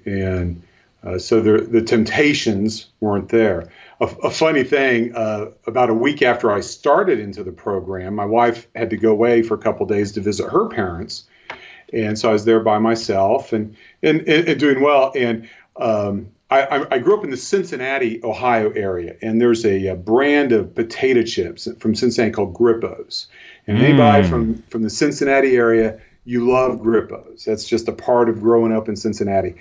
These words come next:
Speaker 1: One of my church members, uh, even though we're in northern Ohio now, she grew up in the Cincinnati area as well, and she brought me a bag of Grippos. Well, they didn't get tossed out, and I found 'em,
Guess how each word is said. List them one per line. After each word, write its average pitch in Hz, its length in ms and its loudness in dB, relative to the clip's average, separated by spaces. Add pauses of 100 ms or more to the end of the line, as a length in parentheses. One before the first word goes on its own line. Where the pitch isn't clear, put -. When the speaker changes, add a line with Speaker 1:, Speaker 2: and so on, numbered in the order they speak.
(240)
Speaker 1:
One 156 140 4
of 147 60 2
my 120 120 2
church - 360 -4
members, 101 600 -8 (260)
uh, 117 60 -6
even 147 220 -2
though 127 120 4
we're 135 160 4
in 117 100 2
northern 131 380 2
Ohio 127 460 -2
now, 127 520 -2 (500)
she - 360 0
grew 139 300 4
up 98 200 0
in 101 120 -6
the 95 60 -8
Cincinnati 95 640 -6
area 92 200 0
as 87 140 -6
well, 65 280 0
and - 100 -4
she 113 120 -2
brought 123 360 2
me 107 100 -4
a 95 60 -6
bag 95 340 -6
of 92 80 -12
Grippos. 113 840 -2 (480)
Well, 107 480 0 (120)
they 123 360 2
didn't 120 380 0
get 113 300 0
tossed 110 520 -4
out, - 520 -8 (640)
and 98 120 -2
I 104 100 2
found 117 460 2
'em, 90 260 -8